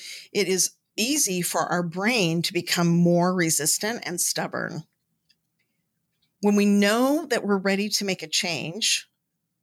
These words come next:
we then can decide if we want to have the pain more immediately with fewer complications, or if we want to delay the choice to make the change, recognizing that we might have more complications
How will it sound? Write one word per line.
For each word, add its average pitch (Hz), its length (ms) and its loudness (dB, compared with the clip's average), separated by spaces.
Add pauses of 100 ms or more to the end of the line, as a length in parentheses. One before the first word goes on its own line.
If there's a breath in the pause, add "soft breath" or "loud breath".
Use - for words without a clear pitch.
(220)
we 240 420 0
then 214 560 0
can 185 200 -4
decide 170 760 0
if 170 180 -4
we 190 100 4
want 175 280 0
to 180 80 -2
have 170 420 -4 (420 loud breath)
the 185 80 -4
pain 185 540 2
more 170 240 2
immediately 208 800 2 (680 soft breath)
with 185 160 0
fewer 180 420 2
complications, 202 1040 -2 (100)
or 190 180 0
if 202 160 0
we 233 80 2
want 214 240 4
to 214 80 0
delay 208 580 2
the 214 120 0
choice 156 440 -2
to 170 120 -6
make 165 200 -6
the - 80 -10
change, - 640 -4 (560 loud breath)
recognizing 190 920 2
that 160 220 -2
we 170 140 0
might 170 400 0
have 160 540 -4
more 170 280 2
complications 165 1080 -2